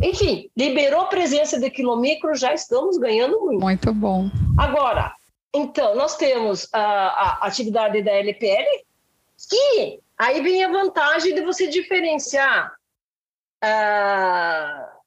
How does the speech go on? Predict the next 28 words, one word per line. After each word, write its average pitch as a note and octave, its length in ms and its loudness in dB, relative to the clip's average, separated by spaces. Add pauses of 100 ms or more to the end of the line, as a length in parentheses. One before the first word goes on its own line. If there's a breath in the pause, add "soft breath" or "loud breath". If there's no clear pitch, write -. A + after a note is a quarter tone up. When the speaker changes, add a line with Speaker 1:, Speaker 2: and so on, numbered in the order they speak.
(120)
Speaker 1:
a, D3+ 220 -6
fazer A#3 280 0
a D4+ 80 2
triagem C4+ 680 0
do B3 160 -2
que C#4 120 -2
é C4 60 2
meio D4+ 300 0
ambiente, C#4 520 0
do B3+ 120 -2
que C#4 120 -4
é C4+ 80 0
consequência C4 680 -2
de, A#3 300 0
sabe? C#4 420 -2 (320)
Você C#4 400 -2 (720)
eliminar D4+ 680 2
as C#4 120 -4
causas B3+ 420 0
secundárias, F3+ 1080 -2
aí B3 140 2
é A3+ 80 4
a A3 80 2
Ilane G#3+ 380 2
que F#3+ 120 -6
pode F3+ 280 -4
falar F3 300 -2
melhor, F3 540 0